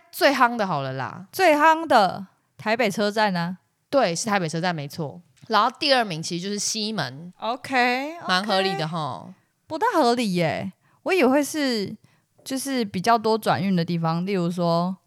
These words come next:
Speaker 2: 南京复兴。
Speaker 1: 哦，可是西门有观光客啦。
Speaker 2: 哦，
Speaker 1: 对。
Speaker 2: OK，OK。
Speaker 1: 嗯。那你猜一下最冷门的。
Speaker 2: 复兴岗。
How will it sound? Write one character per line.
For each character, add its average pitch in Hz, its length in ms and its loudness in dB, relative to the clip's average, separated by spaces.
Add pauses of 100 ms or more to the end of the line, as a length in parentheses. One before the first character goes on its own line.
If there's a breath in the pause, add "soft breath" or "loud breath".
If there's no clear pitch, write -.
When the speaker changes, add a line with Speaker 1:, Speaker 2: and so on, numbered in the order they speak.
(140)
Speaker 2:
南 175 280 0
京 190 280 -2
复 196 260 -4
兴。 165 600 -2 (400 loud breath)
Speaker 1:
哦， 247 760 0
可 247 120 -2
是 403 220 -2
西 381 200 -4
门 311 100 -4
有 175 80 -4
观 208 160 -2
光 220 160 -2
客 226 220 -4
啦。 - 180 -10 (280)
Speaker 2:
哦， 220 720 -4
Speaker 1:
对。 185 100 -6
Speaker 2:
OK，OK。 392 1000 -6
Speaker 1:
嗯。 392 160 -4 (300 soft breath)
那 392 140 2
你 220 120 -4
猜 226 260 0
一 - 20 0
下 185 380 -2
最 269 220 2
冷 160 160 -2
门 71 240 -14
的。 - 240 -14 (260)
Speaker 2:
复 254 180 -4
兴 208 220 -4
岗。 190 360 -2